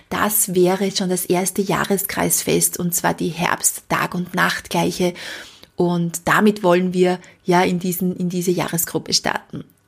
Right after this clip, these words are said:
Ich freue mich, wenn sich viele Frauen finden, die mit dabei sind bei dieser Jahresgruppe, damit wir uns gegenseitig stärken können und uns,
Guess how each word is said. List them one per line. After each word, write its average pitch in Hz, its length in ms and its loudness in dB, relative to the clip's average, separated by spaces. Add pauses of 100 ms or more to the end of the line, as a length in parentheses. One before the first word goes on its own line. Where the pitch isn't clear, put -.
(420)
Ich 214 220 2
freue - 260 0
mich, - 220 -8
wenn 180 140 0
sich 214 220 -2
viele 269 360 2
Frauen 190 460 2
finden, 240 640 -2 (400)
die 220 80 4
mit 220 480 4
dabei 214 320 2
sind 214 180 0
bei 214 100 -2
dieser 202 280 -2
Jahresgruppe, 185 680 -4
damit 214 300 -2
wir 233 80 0
uns - 280 -4
gegenseitig 240 600 -2
stärken 208 500 2
können 185 460 -2 (640)
und 185 240 0
uns, 175 400 0